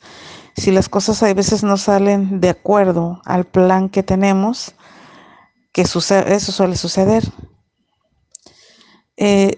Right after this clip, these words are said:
tenemos la mala costumbre, o al menos yo hablo por mí, tengo la mala costumbre de echar culpa a los demás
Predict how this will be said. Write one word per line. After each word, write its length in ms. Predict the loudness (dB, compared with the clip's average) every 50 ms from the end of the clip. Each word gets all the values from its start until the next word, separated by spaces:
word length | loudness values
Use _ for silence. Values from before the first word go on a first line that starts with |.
| -4
tenemos 420 | -2 -2 0 2 2 2 2 2 2
la 140 | 2 2 2
mala 240 | 2 2 2 0
costumbre, 760 | 0 -2 -6 -8 -8 -6 -2 0 0 2 2 2 2 2 2 2
o 160 | 2 2 2
al 100 | 2 0
menos 340 | 0 0 0 0 0 0 0
yo 200 | 2 2 2 2
hablo 200 | 2 0 -4 -4
por 200 | -2 -2 -2 -2
mí, 180 | -2 -4 -4
tengo 240 | -4 -4 -2 -2 0
la 80 | 0 0
mala 220 | 0 -2 -2 -4
costumbre 680 | -6 -10 -18 -8 -4 -2 -2 0 0 -2 -4 -4 -6 -10 -16 -20 -20 -20 -20 -20 -20 -20 -20 -18
de 280 | -8 -2 2 2 2 2
echar 360 | 2 0 0 0 0 0 -2
culpa 640 | -2 -2 -2 -2 -2 -2 _ 0 0 0 0 -2 -4
a 100 | -2 0
los 180 | 0 0 0 0
demás 680 | -2 0 2 2 2 2 2 0 -2 -6 -8 -10 -14